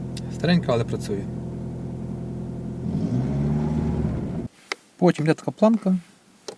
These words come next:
яка знімається від руки. І, відповідно, ставиться від руки. Все. Кермо на місце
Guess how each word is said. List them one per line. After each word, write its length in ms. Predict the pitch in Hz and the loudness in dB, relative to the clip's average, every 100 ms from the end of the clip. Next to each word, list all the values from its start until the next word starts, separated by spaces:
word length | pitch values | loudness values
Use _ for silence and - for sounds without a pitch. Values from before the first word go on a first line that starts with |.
| - - - - - | -16 -18 -18 -20 -6
яка 320 | 139 - 214 208 - - - - | -6 6 6 6 -2 -12 -10 -4
знімається 680 | 127 151 175 165 - 139 | 4 8 8 6 4 2
від 200 | 165 208 | 6 6
руки. 340 | 131 - 104 101 - - - _ _ - - - - - - - - - - - - - - - | 4 2 -2 -2 -6 -20 -20 _ _ -20 -20 -20 -20 -18 -18 -16 -18 -6 2 2 2 -20 -16 4
І, 40 | |
відповідно, 380 | 165 - 135 120 | 4 4 0 -2
ставиться 460 | - 135 123 - 104 - - | 0 2 2 -2 -8 -8 -10
від 80 | 104 | -8
руки. 240 | 98 - 104 - - - - - - - | -8 -12 -18 -6 -6 -6 -20 -20 -20 -16
Все. 220 | - 123 95 - - - - - - - _ _ - - - - - - - - - - - - - - - - - - - - - - - - | -8 -6 -6 -10 -18 -18 -20 -20 -20 -20 _ _ -12 -6 -6 -6 -14 -18 -14 -14 -14 -12 -12 -12 -16 -20 -20 -18 -14 -16 -16 -20 -20 -18 -18 -8
Кермо 280 | 135 135 120 | 0 2 4
на 80 | |
місце 360 | 135 196 - 160 | 6 6 4 -8